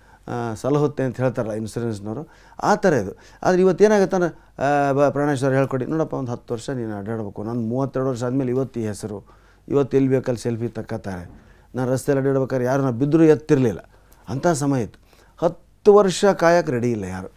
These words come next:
ಸರ್, ನಾನು ರಾತ್ರೋರಾತ್ರಿ, ಆದರೆ ನಿಮ್ಮ ಚಾನಲ್ಗಳಿಂದಾಗಿ ಇವತ್ತು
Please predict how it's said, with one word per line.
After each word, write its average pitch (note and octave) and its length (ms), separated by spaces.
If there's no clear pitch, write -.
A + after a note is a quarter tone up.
ಸರ್, D#3+ 140
ನಾನು D3 180
ರಾತ್ರೋರಾತ್ರಿ, D3 720
ಆದರೆ D#3 200
ನಿಮ್ಮ C#3+ 220
ಚಾನಲ್ಗಳಿಂದಾಗಿ E3 720
ಇವತ್ತು D3+ 600